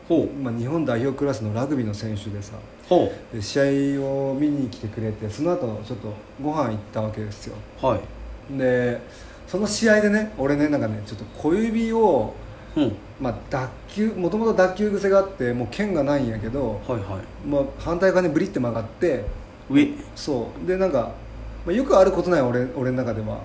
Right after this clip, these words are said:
Speaker 1: うん。
Speaker 2: でもなんかこう、その時はちょっとひどい方で、
Speaker 1: はい。
Speaker 2: もうぼっこし腫れとったわけ。
Speaker 1: なるほど。
Speaker 2: で、試合中もなんかやっぱね、曲がらんし、痛いし、
Speaker 1: うん。うん。
Speaker 2: 気になるやん。
Speaker 1: うん。
Speaker 2: だけん、薬指とこう、がっちり固めて、
Speaker 1: うん。
Speaker 2: っ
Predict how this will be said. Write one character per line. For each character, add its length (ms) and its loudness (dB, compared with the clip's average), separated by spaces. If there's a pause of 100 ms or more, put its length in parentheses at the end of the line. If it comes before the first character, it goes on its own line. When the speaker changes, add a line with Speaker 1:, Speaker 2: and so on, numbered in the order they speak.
(100)
Speaker 1:
う 40 2
ん。 160 2
Speaker 2:
で 60 2
も 80 2
な 80 2
ん 20 0
か 80 -6
こ 300 -6
う、 40 -14
そ 120 -6
の 60 -2
時 160 0
は 60 -2
ち 100 -4
ょ 40 2
っ 20 -6
と 140 0 (500)
ひ 140 -10
ど 140 4
い 40 6
方 440 0
で、 380 0
Speaker 1:
は 220 0
い。 40 -4 (180)
Speaker 2:
も 60 -2
う 40 -6
ぼ 100 2
っ 80 -2
こ 120 2
し 120 0
腫 140 2
れ 60 2
と 100 2
っ 40 0
た 100 -6
わ 100 -10
け。 160 -8 (280)
Speaker 1:
な 160 6
る 60 4
ほ 100 2
ど。 140 2
Speaker 2:
で、 80 4
試 220 2
合 120 4
中 220 0
も 160 6
な 100 8
ん 40 2
か 80 4
や 60 6
っ 60 0
ぱ 120 -2
ね、 240 -6 (680)
曲 180 2
が 120 4
ら 180 6
ん 80 4
し、 200 -2
痛 240 -2
い 80 2
し、 260 0
Speaker 1:
う 120 2
ん。 40 2
う 40 2
ん。 20 2
Speaker 2:
気 100 0
に 120 2
な 120 4
る 100 0
や 100 -4
ん。 40 -10 (100)
Speaker 1:
う 40 -4
ん。 260 -2
Speaker 2:
だ 80 -2
け 180 0
ん、 100 -2
薬 260 -4
指 120 4
と 100 0
こ 200 -2 (160)
う、 20 -18
が 80 -2
っ 40 -4
ち 120 -4
り 80 0
固 220 -4
め 140 -2
て、 340 -2 (140)
Speaker 1:
う 60 6
ん。 80 6
Speaker 2:
っ 20 2